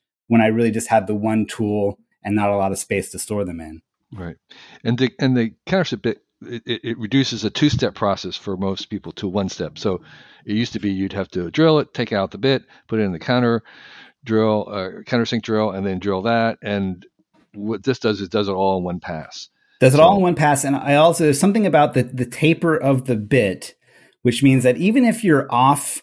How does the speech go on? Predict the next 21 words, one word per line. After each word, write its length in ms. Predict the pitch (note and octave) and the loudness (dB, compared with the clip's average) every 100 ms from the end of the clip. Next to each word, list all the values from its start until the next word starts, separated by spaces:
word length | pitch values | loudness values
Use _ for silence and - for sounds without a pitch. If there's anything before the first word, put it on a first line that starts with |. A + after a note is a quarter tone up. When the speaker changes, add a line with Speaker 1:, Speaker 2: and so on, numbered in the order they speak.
| - | -2
Speaker 1:
a 80 | A#2 | 0
little 360 | A#2 A#2 C#3 | 2 4 4
bit 340 | C3+ D3 C#3+ - _ | 4 2 0 -10 _
by 500 | C#3 A#2+ A#2 A#2 A#2 | -2 2 4 2 0
how 460 | A2 - A#2 A#2 A#2 | -2 -2 0 2 2
big 260 | G#2 B2 | 0 0
a 60 | A#2+ | 0
hole 260 | - A#2+ | 0 2
you're 180 | B2+ C3 | 2 0
drilling, 500 | B2 C3+ C#3+ D3 D3 - _ _ - | 2 2 4 2 0 -8 _ _ -4
chances 500 | - F3 F3+ F3 D3 | 2 4 4 2 4
are 440 | C#3 C3 B2+ B2+ | 6 6 6 2
the 320 | A#2+ A#2 A2+ A#2 | -2 -6 -2 0
screw 320 | - - D3+ | 0 4 6
you're 200 | E3+ C#3+ | 6 4
drilling 320 | A2+ C3 B2 | 2 2 2
into 180 | C3 B2+ | 2 4
that 200 | A#2 A2 | 2 2
hole 400 | - C3+ A#2+ A2+ | -2 -2 -2 0
will 240 | C#3 D3+ | 2 2
bite 540 | A#2+ B2+ A#2 F#2 - | 2 0 0 -2 -10